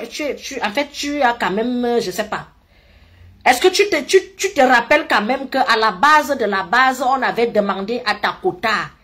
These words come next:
d'aller chercher ses choses. Elle a dit qu'elle ne partait pas. Elle, elle a payé, elle a payé le, le loyer dans cette maison.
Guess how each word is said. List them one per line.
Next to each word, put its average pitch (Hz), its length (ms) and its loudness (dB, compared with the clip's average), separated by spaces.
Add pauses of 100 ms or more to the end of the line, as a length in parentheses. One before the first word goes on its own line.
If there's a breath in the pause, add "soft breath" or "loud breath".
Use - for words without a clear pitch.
(440 soft breath)
d'aller 208 280 2
chercher 220 340 0
ses 185 180 -4
choses. 233 540 0 (240 soft breath)
Elle 247 140 2
a 220 80 4
dit 220 140 -6
qu'elle 214 200 -4
ne 190 60 -4
partait 190 460 -6
pas. 185 200 -10 (1700)
Elle, 262 300 0 (160)
elle 262 160 2
a 226 100 0
payé, 226 460 -2
elle 269 140 0
a 240 80 4
payé 220 400 2
le, 196 220 -2
le 190 120 0
loyer 185 280 2
dans 180 180 -4
cette 220 220 -10
maison. 190 420 -6